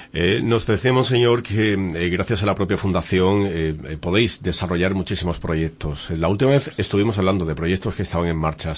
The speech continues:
Eh, ¿cerrarse no se ha cerrado todavía ninguno al día de hoy de, de, de esos que estaban en marcha? ¿O sí se ha cerrado? ¿Y qué es lo que tenéis ahora a las puertas?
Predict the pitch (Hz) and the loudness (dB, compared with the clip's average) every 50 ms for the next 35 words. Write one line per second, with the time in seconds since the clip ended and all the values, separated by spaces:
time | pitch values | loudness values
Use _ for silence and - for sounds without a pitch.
0 | - - 90 85 82 - - - - - - - - - - - 123 117 113 135 | -6 -4 -4 -4 -4 -4 -8 -14 -16 -16 -18 -20 -20 -18 -2 0 2 4 4 4
1 | 143 - - 139 127 117 - 113 - 107 101 104 101 90 - 95 92 90 87 90 | 4 2 2 0 0 0 0 -2 -2 -2 0 0 0 0 0 0 0 2 2 0
2 | 87 85 85 90 101 113 113 98 87 90 85 82 85 85 90 98 110 120 120 131 | 0 0 0 0 0 0 0 0 0 0 0 0 2 2 2 2 2 0 -2 -6
3 | - - - 87 90 85 - 90 87 82 87 82 85 87 92 92 90 90 104 95 | -10 -10 -6 -2 -2 -2 -2 -4 -4 -4 -2 -4 -4 -4 -4 -4 -4 -2 -4 -4
4 | 87 - 95 92 90 87 87 104 107 - 104 92 87 - 123 98 - 104 92 101 | -4 -2 -2 -2 0 0 -2 -2 -2 -2 -2 -2 -2 -2 -2 -2 -2 -2 -2 -4
5 | 85 85 92 92 101 110 123 - 113 95 - 123 117 107 120 110 - 107 92 107 | 0 2 2 4 4 2 0 0 -4 -4 -2 -2 0 0 0 0 -2 -2 0 0
6 | 101 107 107 - 101 98 95 95 95 90 87 - - - - - - - 80 78 | 2 2 2 2 2 2 2 2 2 0 -2 -4 -10 -18 -18 -18 -10 -6 -4 -4
7 | 78 - - - 76 73 - - 71 71 | -4 -4 -4 -4 -6 -6 -6 -8 -10 -10